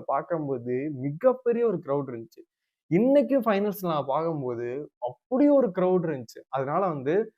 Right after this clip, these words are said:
அடுத்த கட்டத்துக்கு வந்து கண்டிப்பாவே நம்ம பெண்கள் கொண்டு போயிட்டு இருக்காங்க, சிங்க பெண்கள் கொண்டு போயிட்டு இருக்காங்க அப்படின்னே சொல்லலாம். இனிமேல் வந்து எல்லா வேர்ல்டு கப்பும், மென்ஸ் வேர்ல்டு கப் வந்து எப்படி நம்ம ரிவ்யூ பண்றோமோ அதே மாதிரி மகளிர் அணி வேர்ல்டு கப் எல்லாத்தையுமே நம்ம ரிவ்யூ பண்ண போறோம்.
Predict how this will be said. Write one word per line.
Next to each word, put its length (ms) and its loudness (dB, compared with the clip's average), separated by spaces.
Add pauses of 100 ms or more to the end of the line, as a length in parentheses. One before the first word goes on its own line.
(320)
அடுத்த 340 4
கட்டத்துக்கு 400 0
வந்து 160 0
கண்டிப்பாவே 680 2
நம்ம 240 -8
பெண்கள் 360 -4
கொண்டு 200 -6
போயிட்டு 220 -4
இருக்காங்க, 240 -10
சிங்க 300 -6
பெண்கள் 360 -6
கொண்டு 220 -8
போயிட்டு 220 -6
இருக்காங்க 280 -14
அப்படின்னே 400 -12
சொல்லலாம். 440 -8 (360)
இனிமேல் 360 4
வந்து 260 2 (160)
எல்லா 360 4
வேர்ல்டு 300 6
கப்பும், 400 -4
மென்ஸ் 360 -8
வேர்ல்டு 400 -4
கப் 260 -6
வந்து 240 -8
எப்படி 200 -6
நம்ம 180 -4
ரிவ்யூ 300 -6
பண்றோமோ 380 -10
அதே 260 -6
மாதிரி 260 -6
மகளிர் 360 -6
அணி 120 -10
வேர்ல்டு 300 -4
கப் 300 -12
எல்லாத்தையுமே 560 0
நம்ம 160 -6
ரிவ்யூ 260 -8
பண்ண 160 -12
போறோம். 260 -4